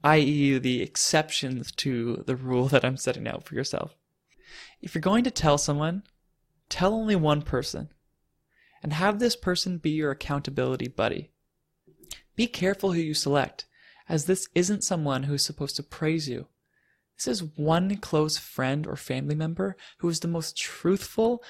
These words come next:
and blunt person you know. It's someone for you to celebrate the little wins with, without letting it get to your head. This person is supposed to challenge you and keep you on track when you need the support.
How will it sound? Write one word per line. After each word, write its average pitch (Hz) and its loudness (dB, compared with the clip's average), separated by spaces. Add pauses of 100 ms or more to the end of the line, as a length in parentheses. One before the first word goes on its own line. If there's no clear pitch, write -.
(140)
and 143 -4
blunt 156 2
person 151 2
you 131 -4
know. 120 -6 (840)
It's 170 -4
someone 214 2
for - -2
you 196 4
to 165 2
celebrate 160 0
the 139 -4
little 190 4
wins 127 -2
with, 123 -2 (320)
without - 0
letting 165 0
it - -10
get 151 -4
to 147 -2
your 139 0
head. - -6 (960)
This 196 -2
person 196 0
is 175 0
supposed - -2
to 147 -4
challenge 147 -2
you 131 -8 (240)
and 165 -10
keep 196 -4
you 214 0
on 202 -2
track 139 -6
when 139 -4
you 143 -4
need 131 -6
the 135 -8
support. - -2